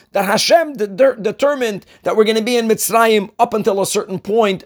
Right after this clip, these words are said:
before which there won't be a redemption. But the Gemara says that already then,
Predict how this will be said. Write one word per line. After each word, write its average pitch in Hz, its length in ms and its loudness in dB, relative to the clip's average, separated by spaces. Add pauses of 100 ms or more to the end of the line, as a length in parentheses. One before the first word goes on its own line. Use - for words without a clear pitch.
(120)
before 294 580 0
which 269 420 -4
there 202 140 0
won't 220 220 0
be 202 100 0
a 185 100 8
redemption. 147 540 0 (1120)
But - 140 -6
the 151 80 0
Gemara 233 340 4
says 233 720 0
that 147 120 -2
already 160 340 -6
then, 135 420 -6